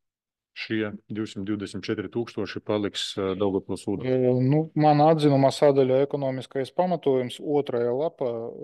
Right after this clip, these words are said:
Speaker 2: kur sākas jau pozīciju izklāsts, ā,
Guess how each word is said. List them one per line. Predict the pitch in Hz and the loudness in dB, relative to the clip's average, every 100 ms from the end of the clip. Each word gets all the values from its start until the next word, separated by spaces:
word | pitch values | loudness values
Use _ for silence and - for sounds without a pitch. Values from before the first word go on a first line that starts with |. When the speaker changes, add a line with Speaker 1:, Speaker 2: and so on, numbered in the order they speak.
| 135 131 135 _ | -16 -18 -20 _
Speaker 2:
kur | 135 127 123 135 | -4 -2 -2 -4
sākas | - 147 139 123 - | -2 0 0 -2 -4
jau | 123 | -4
pozīciju | 120 151 127 120 - 135 147 202 | 2 2 2 -2 -4 -6 -6 -6
izklāsts, | - 165 139 - - - - | -6 -4 -4 -6 -14 -18 -16
ā, | - 131 127 127 135 | -12 -12 -12 -12 -14